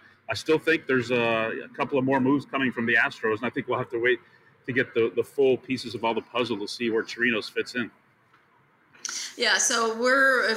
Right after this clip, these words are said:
Speaker 2: just a few days away from the winter meetings starting. Um, and so what, what do you think that the Astros, what are their priorities going, uh, to the meetings, and what kind of expectations do they have, uh, during the meetings to get something done?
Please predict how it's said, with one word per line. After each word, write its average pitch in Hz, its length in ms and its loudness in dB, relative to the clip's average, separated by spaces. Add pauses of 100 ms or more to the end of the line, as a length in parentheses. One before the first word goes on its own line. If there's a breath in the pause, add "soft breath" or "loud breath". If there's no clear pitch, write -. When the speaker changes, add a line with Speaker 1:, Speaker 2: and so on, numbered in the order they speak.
(120)
Speaker 2:
just 254 160 0
a 262 40 -2
few 254 200 -2
days 233 180 2
away 208 260 2
from 196 480 2
the 185 80 -2
winter 196 320 -2
meetings 180 480 -2
starting. 175 800 0
Um, 170 420 0
and 175 140 -12
so 202 460 -2
what, 214 160 -4
what 240 100 -2
do 262 80 -4
you 285 60 -8
think 269 160 -6
that 220 100 -4
the 196 80 -6
Astros, 185 840 0 (400 loud breath)
what 208 120 -2
are 220 140 4
their 180 300 2
priorities 156 720 2
going, 151 640 -4
uh, 135 180 -4
to - 180 -4
the 180 100 -4
meetings, 165 440 -4
and 156 40 -8
what 151 80 -10
kind 170 140 -6
of 143 80 -4
expectations 147 720 -4
do 143 80 -10
they 131 100 -8
have, 143 400 -2 (220)
uh, 131 160 -8
during 151 200 -4
the 127 80 -10
meetings 120 340 -6
to 147 100 -10
get 135 100 -10
something 127 300 -16
done? 113 220 -12